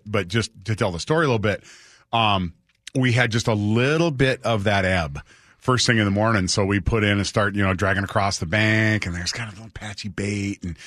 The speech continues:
just kinda not anything too, too exciting. And then we picked up and made another one.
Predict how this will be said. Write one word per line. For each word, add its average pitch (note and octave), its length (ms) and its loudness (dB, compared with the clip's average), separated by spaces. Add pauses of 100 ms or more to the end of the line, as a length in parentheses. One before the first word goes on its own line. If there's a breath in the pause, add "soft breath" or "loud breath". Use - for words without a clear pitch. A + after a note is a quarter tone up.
(200 loud breath)
just - 180 -4
kinda A#2 180 2
not A2 260 2
anything A2 320 2
too, A#2 320 -2
too B2+ 180 -2
exciting. G#2+ 460 0
And G2 80 0
then G2+ 60 0
we G#2+ 80 2
picked A#2 240 -2
up A#2 120 0
and G#2 100 0
made G#2+ 120 4
another G2+ 240 2
one. G#2+ 160 2